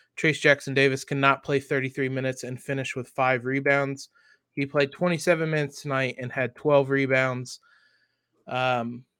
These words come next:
<laughs> I, I don't know what else to say about Trayce, but, uh, other than when you have a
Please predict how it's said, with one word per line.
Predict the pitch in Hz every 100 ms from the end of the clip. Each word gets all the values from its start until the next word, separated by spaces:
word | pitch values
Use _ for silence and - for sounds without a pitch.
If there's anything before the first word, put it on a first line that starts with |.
| _ _
<laughs> | - - -
I, | 147 208 165
I | 160
don't | 190 196
know | 180
what | 175
else | 170 -
to | 151
say | 143 156 151
about | 147 139
Trayce, | - 147 143 139
but, | - 139 131 - _ _ _ -
uh, | 135 139
other | 151 175 180
than | 170 165 156 151 143 - _ _ _ _
when | - 156 165 165
you | 175
have | 147 175 170 170 156 151 _ -
a | 139 139